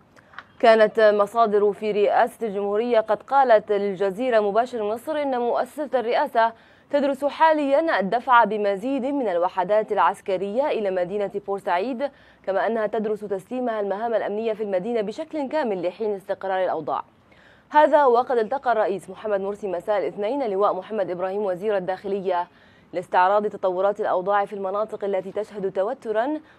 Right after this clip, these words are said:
ومنها بورسعيد والدقهلية وميدان التحرير. ينظم، ينظم التيار الشعبي عددا من السلاسل البشرية اليوم في ثمان محافظات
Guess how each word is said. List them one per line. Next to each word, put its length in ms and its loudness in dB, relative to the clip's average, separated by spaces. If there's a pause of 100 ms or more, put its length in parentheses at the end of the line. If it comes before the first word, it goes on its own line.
(140)
ومنها 380 -2
بورسعيد 600 -4
والدقهلية 880 0
وميدان 520 -2
التحرير. 540 -8 (2250)
ينظم، 640 6
ينظم 540 4
التيار 500 4
الشعبي 520 0
عددا 500 4
من 180 0
السلاسل 560 0
البشرية 600 0
اليوم 260 0
في 140 -8
ثمان 440 0
محافظات 640 0